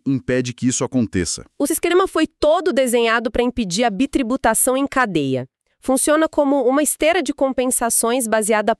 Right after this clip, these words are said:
Speaker 2: puramente em débitos e créditos. Cada novo elo da corrente abate ou desconta o que o elo anterior já pagou pro Estado.
Speaker 1: Vamos botar isso numa perspectiva bem visual pra quem tá ouvindo, usando um celular de exemplo.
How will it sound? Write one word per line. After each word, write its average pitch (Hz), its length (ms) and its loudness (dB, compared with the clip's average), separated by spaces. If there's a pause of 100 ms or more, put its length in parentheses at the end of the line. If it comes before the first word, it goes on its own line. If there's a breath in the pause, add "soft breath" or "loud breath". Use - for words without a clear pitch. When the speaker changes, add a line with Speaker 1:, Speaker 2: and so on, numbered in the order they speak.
Speaker 2:
puramente 285 580 0
em 254 80 -4
débitos 214 460 -2
e 233 40 -4
créditos. 127 600 -6 (380)
Cada 269 280 0
novo 294 320 0
elo 240 260 0
da 208 120 -2
corrente 208 680 0
abate 220 640 2
ou 226 100 2
desconta 226 800 -2
o 277 100 0
que - 140 -6
o 302 60 2
elo 254 240 2
anterior 277 640 0 (140)
já 208 180 0
pagou 202 260 0
pro - 120 -6
Estado. 120 420 -6 (140)
Speaker 1:
Vamos 123 160 2
botar 135 200 0
isso 139 160 0
numa 127 160 2
perspectiva 117 580 -2
bem 127 280 0
visual 127 380 0
pra 117 140 -4
quem 117 140 0
tá 120 100 0
ouvindo, 78 480 -2
usando 127 340 0
um 123 60 0
celular 120 560 0
de 104 100 -2
exemplo. 78 400 -6